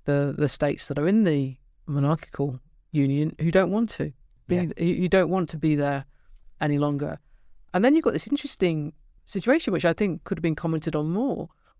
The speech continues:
Speaker 1: whereby when the king was choosing where to make his first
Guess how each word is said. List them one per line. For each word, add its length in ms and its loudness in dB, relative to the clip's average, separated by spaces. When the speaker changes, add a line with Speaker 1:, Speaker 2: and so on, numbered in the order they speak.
Speaker 1:
whereby 720 4
when 480 4
the 80 -6
king 280 0
was 360 -2
choosing 840 -2
where 260 0
to 100 -6
make 300 -2
his 400 -4
first 460 -2